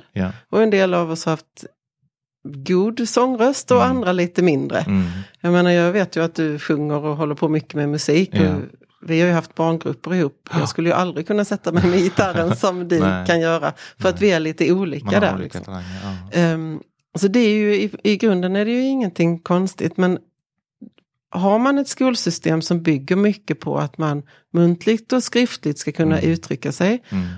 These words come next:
Speaker 2: och i skrift ska förstå vad man läser,
Speaker 1: Ja.
Speaker 2: eh, och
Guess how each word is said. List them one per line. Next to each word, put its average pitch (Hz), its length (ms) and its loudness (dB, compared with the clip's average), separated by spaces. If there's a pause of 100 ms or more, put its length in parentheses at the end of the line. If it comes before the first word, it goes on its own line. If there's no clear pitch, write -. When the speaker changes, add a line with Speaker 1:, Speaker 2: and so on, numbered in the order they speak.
Speaker 2:
och - 420 0
i 147 400 0 (340)
skrift - 600 -2
ska - 160 -2
förstå 185 300 2
vad 147 120 0
man 160 160 0
läser, 175 640 0
Speaker 1:
Ja. 180 60 -2
Speaker 2:
eh, 156 520 0 (200)
och - 300 -2